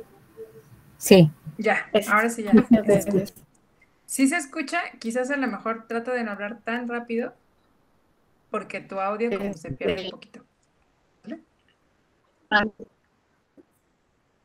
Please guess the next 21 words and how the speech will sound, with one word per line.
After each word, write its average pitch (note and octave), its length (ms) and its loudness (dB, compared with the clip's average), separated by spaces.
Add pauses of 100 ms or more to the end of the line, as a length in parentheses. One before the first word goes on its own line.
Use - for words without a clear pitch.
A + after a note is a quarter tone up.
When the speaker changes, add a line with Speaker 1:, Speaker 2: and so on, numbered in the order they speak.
(1200)
Speaker 3:
Ok. A#3+ 220 0 (2500)
Ok. A#3+ 120 -14 (560)
Este, G3 440 -6
bueno, A3 300 8
entonces, B3 400 -2
desde A#3 240 0
esta B3+ 220 2
necesidad A3 680 2
de A3 220 0 (100)
focalizar G3 600 -2
los G#3+ 200 -4
esfuerzos, G3+ 760 0 (4000)
el, F3+ 440 0
iniciamos G#3+ 360 2
este G#3 180 0
proyecto G3 380 2
en G3+ 140 0
el F#3 60 0
dos F#3 140 2
mil G3+ 200 2
veinte, B3+ 340 4